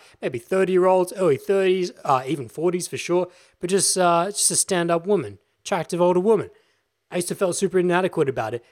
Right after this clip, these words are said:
but it was never based in true evidence. It was not because I had received an ample data set that told me, "Oh yeah,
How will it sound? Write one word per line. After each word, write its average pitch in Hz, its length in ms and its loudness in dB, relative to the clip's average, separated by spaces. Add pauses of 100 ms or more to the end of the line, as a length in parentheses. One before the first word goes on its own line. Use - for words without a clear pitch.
but 175 100 -2
it - 20 4
was 156 120 0
never 185 240 0
based 147 500 -6 (180)
in 147 240 -12
true - 240 -6
evidence. 120 600 -6 (340)
It - 80 -10
was 160 220 0
not 196 240 -2
because 185 300 -2
I 170 140 2
had 143 140 -4
received 139 580 -4 (280)
an 147 100 -20
ample 160 460 -4
data 139 360 0
set 120 340 -4
that 123 180 -10
told 147 320 -2
me, 107 220 -8 (200)
"Oh 165 80 -4
yeah, 147 280 0